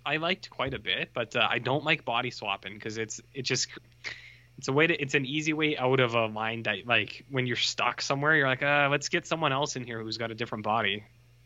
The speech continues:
So anyways, yeah, it's, it's not a bad, uh, season opener, but I, I hate body swaps, so I was kinda like, "Eh." Eh. <laughs>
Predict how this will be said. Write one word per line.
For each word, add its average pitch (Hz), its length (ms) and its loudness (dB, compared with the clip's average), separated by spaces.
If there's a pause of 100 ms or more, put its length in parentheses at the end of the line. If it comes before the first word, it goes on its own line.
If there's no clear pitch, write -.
(880)
So 123 120 0
anyways, 95 720 0
yeah, 139 180 4
it's, 180 160 4
it's 196 300 0
not 233 160 6
a 208 40 2
bad, 135 320 4
uh, 151 140 -2
season 147 320 -6
opener, 151 300 -4
but 143 120 0
I, 117 200 0
I 113 40 -2
hate 131 220 0
body 113 260 0
swaps, 98 440 -6
so 101 160 -6
I 98 100 -2
was 104 100 -6
kinda 104 240 -4
like, 95 240 -10
"Eh." 123 120 -6 (1300)
Eh. - 100 -10 (1040)
<laughs> - 180 -2